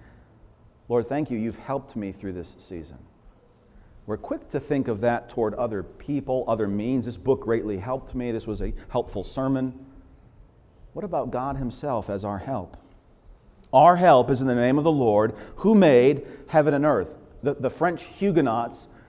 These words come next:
when they began a worship service, they recited Psalm one twenty-one, verse eight. I don't speak French, otherwise I'd do it to try to mimic it. But they said in French, "Our help is in the name of the Lord who made heaven and earth."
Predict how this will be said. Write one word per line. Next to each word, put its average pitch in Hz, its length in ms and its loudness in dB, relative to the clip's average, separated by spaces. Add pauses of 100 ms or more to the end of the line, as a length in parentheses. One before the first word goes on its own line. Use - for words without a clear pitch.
(120)
when 143 160 0
they 143 120 2
began 139 400 -2
a 151 40 2
worship 156 380 2
service, 110 500 -2
they 117 220 0
recited 110 600 -6
Psalm 113 300 -8
one 110 140 -8
twenty-one, 101 480 -10
verse 90 300 -14
eight. 78 180 -18 (1700)
I 95 40 -10
don't 107 160 -6
speak 104 220 -10
French, 90 340 -10 (100)
otherwise 92 380 -6
I'd 85 140 -8
do 85 160 -8
it 71 120 -12 (200)
to 90 80 -16
try 87 180 -10
to 85 60 -10
mimic 90 340 -10
it. 67 100 -12 (440)
But 113 120 -6
they 113 120 -4
said 110 520 -6 (680)
in 120 140 -2
French, 92 560 -8 (760)
"Our 113 140 4
help 123 320 2
is 104 100 -6
in 117 60 -4
the 117 80 -2
name 104 260 -6
of 107 80 -12
the 123 100 -8
Lord 120 360 -6
who 107 80 -10
made 98 240 -10
heaven 92 260 -14
and 104 120 -14
earth." 139 200 -18